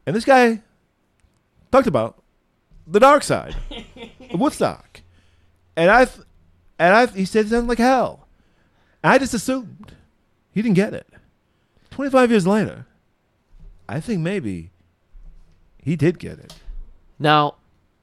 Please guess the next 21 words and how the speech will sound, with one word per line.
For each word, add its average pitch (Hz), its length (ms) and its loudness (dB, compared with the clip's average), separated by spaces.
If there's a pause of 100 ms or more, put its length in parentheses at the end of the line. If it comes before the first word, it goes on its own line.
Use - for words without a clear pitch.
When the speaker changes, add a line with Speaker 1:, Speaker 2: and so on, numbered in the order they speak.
(440)
Speaker 1:
So 175 140 -2
Speaker 2:
I 180 60 4
Speaker 1:
now 254 200 6
we 247 180 0
hate 220 240 0
hippies. 90 600 -2
We're 110 60 -10
kinda 247 260 -6
like, 220 180 -4
lo-, 135 300 -4
I 147 120 0
mean, 160 120 0
I, 143 100 4
which 147 120 2
I 160 80 4
love 160 320 2
'cause - 80 -10
I 120 80 -2
hate 113 160 -4
hippies 107 320 -6
too, 214 320 4